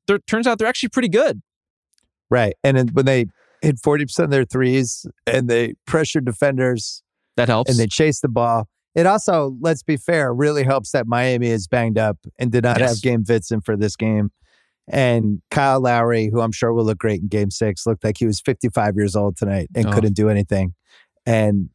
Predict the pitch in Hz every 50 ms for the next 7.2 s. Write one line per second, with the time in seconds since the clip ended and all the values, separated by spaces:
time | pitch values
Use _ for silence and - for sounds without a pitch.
0 | _ - 147 135 - - 156 156 156 - 156 147 113 - - - _ _ _ _
1 | _ - 160 160 160 156 143 135 139 151 170 175 - - 180 165 156 143 127 123
2 | 117 110 135 135 135 147 151 160 160 - - - - _ _ _ _ _ _ _
3 | _ _ _ _ _ _ _ - 135 135 135 127 120 110 90 - - - 156 143
4 | - - - - 160 165 170 165 143 135 127 120 127 123 127 127 - - 143 120
5 | 113 110 110 113 113 113 113 117 110 - - 113 104 101 101 110 110 110 95 -
6 | - 139 139 - - 139 120 107 110 107 110 104 104 107 107 101 101 104 101 98
7 | 92 - -